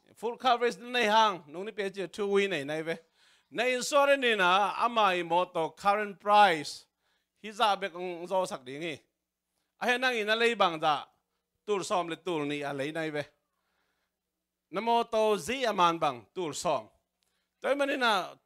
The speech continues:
full coverage den nei zen zen hang namo to pen. In sorry ni na hiza man bek ng piak sak ding hi.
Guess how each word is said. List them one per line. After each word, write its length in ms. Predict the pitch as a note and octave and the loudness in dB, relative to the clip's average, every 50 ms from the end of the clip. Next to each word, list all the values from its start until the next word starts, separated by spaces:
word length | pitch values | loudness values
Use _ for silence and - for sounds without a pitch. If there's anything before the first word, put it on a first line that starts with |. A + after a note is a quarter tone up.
| _ _ - | _ _ -20
full 240 | - - A3+ C4 C4 | -20 -12 -10 -10 -10
coverage 420 | _ - C4 A#3+ A#3 A#3+ A#3+ F#3+ E3+ | _ 2 2 2 4 2 -4 -4 -6
den 140 | G#3 A#3+ B3 | -12 -6 -2
nei 180 | B3+ B3 A#3+ G#3 | -2 -2 -2 -4
zen 360 | E3 D3+ F3+ G3 G#3 A3 G#3+ | -6 -6 -6 -6 -6 -8 -6
zen 180 | F#3+ A3 G#3 | -6 -4 -2
hang 260 | G#3 G#3 G3+ F#3+ F3+ F3 | -2 -2 -2 -2 -4 -6
namo 320 | E3+ F3 E3+ E3+ F3 F3 E3+ | -8 -4 -2 -2 -2 -2 -2
to 160 | - E3+ E3 | -2 -4 -4
pen. 500 | D#3+ _ D#3+ D3 D3 D#3 E3+ F#3 G#3+ C#4+ _ _ _ _ _ _ _ _ _ | -2 _ -2 0 0 0 0 -2 -6 -12 _ _ _ _ _ _ _ _ _
In 140 | F#3+ G3+ F#3 | -8 -8 -8
sorry 360 | - - A3+ A#3 A#3 A#3 A#3 | -6 -2 0 0 2 2 2
ni 140 | A3 G3+ F3+ | 2 0 -2
na 120 | E3 C#3+ B2 A#2 A#2 | -2 -4 -8 -10 -12
hiza 340 | - A3+ G3 A3+ G#3 F#3 F3 | -12 -4 0 0 0 0 0
man 220 | F3+ F3+ D3+ C#3 C3+ | -2 -6 -8 -8 -6
bek 160 | D3+ F3 D3 | -6 -6 -6
ng 120 | C#3+ D#3 | -8 -18
piak 220 | D3+ - E3+ D3+ - | -6 -4 -4 -4 -4
sak 180 | - D#3+ C3 A#2 | -8 -14 -14 -14
ding 180 | A2+ A#2+ A#2+ | -16 -14 -10
hi. 140 | C#3+ D#3+ D3+ | -8 -8 -8